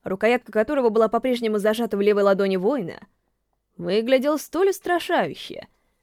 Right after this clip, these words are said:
что мальчики не решились приблизиться к нему и попытались спастись бегством. Глаза воина снова закрылись. Лицо, залитое потом, приобрело болезненный сероватый оттенок.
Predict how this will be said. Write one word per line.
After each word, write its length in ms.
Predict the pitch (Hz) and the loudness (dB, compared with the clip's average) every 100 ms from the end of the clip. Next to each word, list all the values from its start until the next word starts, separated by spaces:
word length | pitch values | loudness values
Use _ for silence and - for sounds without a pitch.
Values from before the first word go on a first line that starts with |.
| _ | _
что 240 | - - | -12 -4
мальчики 340 | 175 254 302 269 | 0 0 0 -2
не 160 | 277 | 0
решились 340 | 302 - 277 202 | 0 2 0 0
приблизиться 520 | 170 196 294 262 196 | -2 -2 -2 -4 -6
к 80 | - | -8
нему 320 | 160 90 - _ _ _ | -8 -8 -14 _ _ _
и 100 | 196 | -2
попытались 400 | 247 277 339 330 | -2 2 2 2
спастись 400 | - 254 269 233 | 0 0 0 -2
бегством. 640 | 240 233 - - - - _ _ _ _ _ _ _ _ _ _ - | 2 0 0 -10 -12 -14 _ _ _ _ _ _ _ _ _ _ 0
Глаза 360 | 190 202 220 | 2 6 6
воина 300 | 233 330 320 | 4 2 0
снова 280 | - 262 262 | -2 0 2
закрылись. 680 | 247 254 311 202 - - _ _ _ _ _ _ _ | 2 0 0 0 -2 -14 _ _ _ _ _ _ _
Лицо, 360 | - 190 - 302 | -6 -6 -2 0
залитое 400 | 214 202 196 220 | 4 4 2 0
потом, 400 | 277 226 - 196 | 0 -4 -6 -8
приобрело 400 | - 202 254 381 | -2 -2 0 2
болезненный 480 | 330 330 302 285 262 | 2 2 0 -4 0
сероватый 460 | 247 254 254 247 | 2 4 4 4
оттенок. 440 | 254 - 240 147 | 2 0 -6 -6